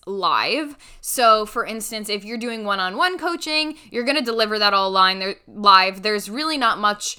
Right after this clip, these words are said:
you have to prepare there because you don't have to, like, record course modules or, you know, make a schedule or anything like that.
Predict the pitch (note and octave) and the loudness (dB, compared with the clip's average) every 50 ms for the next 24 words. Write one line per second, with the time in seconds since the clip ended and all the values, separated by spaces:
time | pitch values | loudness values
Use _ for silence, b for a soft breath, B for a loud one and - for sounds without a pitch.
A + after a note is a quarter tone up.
0 | b b b A3+ A#3+ A#3+ A3 G#3 - G#3+ G3+ - G3+ - - G#3+ F#3 F3+ E3+ E3 | b b b -2 2 2 2 0 0 -6 -8 -8 -8 -8 -6 -6 -4 -4 -4 -6
1 | D#3+ D3 D#3+ E3+ - G#3+ F#3 E3+ F#3+ F#3+ F#3+ F#3+ - G3+ - F#3+ F3+ - - - | -8 -8 -10 -10 -8 -8 -8 -8 -6 -6 -6 -6 -8 -4 -4 -4 -4 -4 -8 -8
2 | F#3 F3+ E3 D#3+ D#3+ D#3+ - b b b - F#3+ F#3 - - F#3 F#3 F#3+ A#3 C4 | -6 -4 -4 -4 -6 -8 -12 b b b -14 -14 -14 -12 -8 -4 -2 -2 -2 -4
3 | - - G4+ F#4 E4+ - - B3+ A#3+ A#3 A3 G#3+ G#3 G#3 G3+ G3 G3 F#3+ F#3 F#3 | -4 -4 -4 -2 -2 -2 2 2 4 4 4 0 -2 -2 -2 0 0 0 0 -2
4 | F3 F3 F#3 F3+ F3 E3+ E3+ E3 E3 - F#3 F#3 F3+ E3 D#3+ E3 E3+ E3+ - A#3+ | -2 -4 -4 -2 0 0 0 0 -2 -4 -6 -10 -10 -8 -6 -6 -6 -6 -6 -8
5 | - - - D#4+ D#4+ B3+ A#3+ A#3 A3+ G#3+ G3 F#3 F#3+ F#3+ - G3 F3+ F3 E3 E3 | -8 -4 -2 -2 -2 -2 -2 -2 0 0 -2 -2 -4 -8 -8 -8 -8 -6 -8 -8
6 | - - D3+ - F2+ B | -4 -2 -2 -2 -2 B